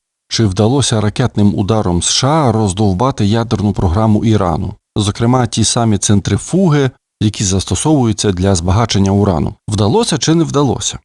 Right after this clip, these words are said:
Суперечлива була інформація, бо спочатку в американській пресі з'явилися якісь витоки зі спецслужб, і там написано було, що завдана невелика шкода, що, мовляв, через пару місяців Іран буде знову на тому рівні, на якому був.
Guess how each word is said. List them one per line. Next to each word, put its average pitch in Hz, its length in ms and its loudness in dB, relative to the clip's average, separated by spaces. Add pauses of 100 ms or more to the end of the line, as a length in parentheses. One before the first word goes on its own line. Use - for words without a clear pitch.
(120)
Суперечлива 117 680 0
була 95 260 0
інформація, 151 800 0 (140)
бо 104 120 0
спочатку 131 480 -2
в 117 60 2
американській 123 600 0
пресі 123 380 0
з'явилися 101 540 0
якісь - 500 -4
витоки 120 520 0
зі 87 140 0
спецслужб, - 600 -4 (200)
і 113 80 0
там 143 380 0 (240)
написано 113 500 0
було, 110 220 0
що 107 240 -2
завдана 110 520 0
невелика 123 600 0
шкода, - 480 -6
що, - 140 -6
мовляв, 107 380 0
через 113 300 0
пару 120 300 0
місяців 151 580 -2
Іран 120 320 0 (200)
буде 117 280 2
знову 139 560 0 (260)
на 117 100 2
тому 117 240 2
рівні, 120 280 2
на 110 100 2
якому 110 300 2
був. 90 300 -4